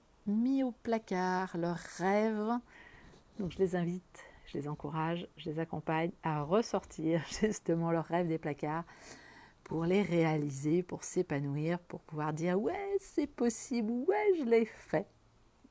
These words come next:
Voilà, ce sont des choses que j'ai déjà faites et que je continue à faire avec un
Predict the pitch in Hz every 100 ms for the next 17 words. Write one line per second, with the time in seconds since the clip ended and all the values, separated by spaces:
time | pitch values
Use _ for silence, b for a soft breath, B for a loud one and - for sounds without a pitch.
0 | _ - 165 - - - - 156 147 175
1 | - 147 156 175 185 170 180 175 165 170
2 | 160 160 190 202 196 190 190 B B B
3 | B B - 160 165 180 - 160